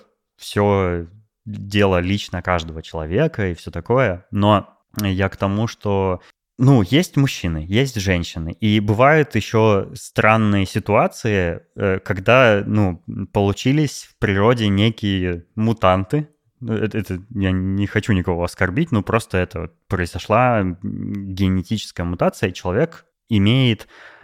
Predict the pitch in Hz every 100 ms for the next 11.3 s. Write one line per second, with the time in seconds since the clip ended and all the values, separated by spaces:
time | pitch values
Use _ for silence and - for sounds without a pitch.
0 | - 95 90 87 90 - - 120 113 101
1 | 113 107 101 92 87 82 _ - 101 90
2 | 101 - 95 - - - 101 98 - -
3 | 110 - 98 90 101 - 95 87 80 -
4 | _ _ 98 87 - - - _ 107 92
5 | - 135 170 165 143 - 98 87 110 90
6 | 87 85 123 160 127 98 87 87 95 117
7 | 139 139 104 82 80 78 - _ 117 -
8 | - 87 85 90 - 143 107 87 85 80
9 | - - - _ 98 92 98 95 98 104
10 | 98 101 104 104 98 98 101 139 131 98
11 | 101 - 131